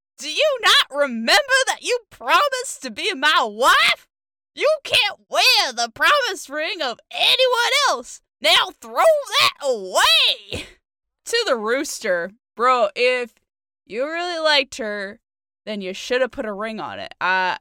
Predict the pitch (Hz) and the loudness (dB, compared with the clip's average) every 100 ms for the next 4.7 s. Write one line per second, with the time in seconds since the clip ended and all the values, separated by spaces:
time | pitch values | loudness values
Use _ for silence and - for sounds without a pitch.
0 | _ - - 254 302 - 277 285 247 269 | _ -16 -10 -8 -8 -10 -14 -16 -12 -12
1 | 254 226 208 214 240 262 262 254 254 254 | -12 -10 -2 -2 -2 -6 -8 -8 -8 -8
2 | 254 269 294 277 - _ _ _ _ _ | -10 -10 -10 -10 -12 _ _ _ _ _
3 | - 214 - 220 - 220 208 196 - 190 | -10 -10 -10 -14 -12 -12 -12 -12 -14 -12
4 | 170 - - - - - 226 | -12 -12 -16 -14 -16 -16 -18